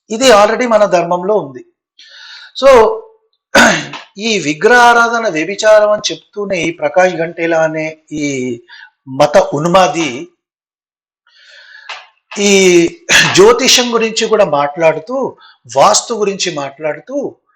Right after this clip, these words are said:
నాకు తెలిసి వాస్తు, దాని గురించి మాట్లాడుతూ, అది కూడా వ్యభిచారం అంటాడు. అది నీ వెర్షన్ అది. ఇప్పుడు సనాతన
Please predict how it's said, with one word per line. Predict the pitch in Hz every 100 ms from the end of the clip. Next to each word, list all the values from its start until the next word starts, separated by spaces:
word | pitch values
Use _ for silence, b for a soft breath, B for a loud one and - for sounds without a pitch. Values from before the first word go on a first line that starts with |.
| _ 151
నాకు | 170 170
తెలిసి | 202 233
వాస్తు, | 156 175 175 - - _ b b b 151
దాని | 165 170
గురించి | 190 -
మాట్లాడుతూ, | 175 160 156 175 170 262 262 -
అది | 160 208
కూడా | 226 240
వ్యభిచారం | 185 185 - 180 151 123
అంటాడు. | - 113 117 - - _ B B B B - - 247 - 220
అది | 226 233
నీ | 180 233 285
వెర్షన్ | 262 - - 131
అది. | 113 _ _ _ _ _ _
ఇప్పుడు | _ 151 170
సనాతన | - 165 226 240 240